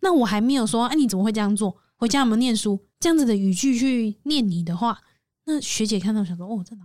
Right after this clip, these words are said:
师哪样呢？”因为会有什么，其实我说了，这就是护理界的那种生态。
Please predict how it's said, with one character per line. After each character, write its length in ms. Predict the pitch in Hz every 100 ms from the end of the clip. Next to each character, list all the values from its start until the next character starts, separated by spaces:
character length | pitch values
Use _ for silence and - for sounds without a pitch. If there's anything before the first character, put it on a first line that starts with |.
| -
师 320 | - 202 208 - _ _ _ -
哪 120 | 180
样 100 | 175
呢？” 100 | 180 - _ _
因 160 | 254 269
为 160 | 285 262
会 140 | 269
有 100 | 202
什 140 | -
么， 160 | 180 185 - _
其 140 | - 226
实 100 | 233
我 120 | 202
说 280 | 202 208 190
了， 100 | 185
这 100 | 214
就 120 | 220
是 80 | 214
护 180 | - 226
理 140 | 180
界 180 | 214 202
的 100 | 180
那 140 | 190
种 240 | 190 165 175 _
生 300 | - 233 214
态。 240 | 208 220